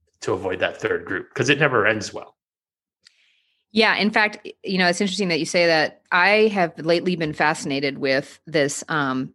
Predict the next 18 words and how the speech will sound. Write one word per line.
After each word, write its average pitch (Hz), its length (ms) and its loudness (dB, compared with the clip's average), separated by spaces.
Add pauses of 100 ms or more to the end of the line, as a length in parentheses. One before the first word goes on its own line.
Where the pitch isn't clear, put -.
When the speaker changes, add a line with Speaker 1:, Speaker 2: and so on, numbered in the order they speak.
Speaker 2:
model 165 360 4
that 147 120 4
I 151 40 4
first 175 520 0 (240)
heard 190 240 4
about 147 340 4
from 151 220 -2
Jared 143 280 2
Spool, 156 300 0
who's 147 160 -2
another, 143 320 0
like, 143 180 -2
is, 151 200 2
he's 147 120 -6
a 143 80 2
U 147 220 4
X - 180 -2
guru, 135 400 0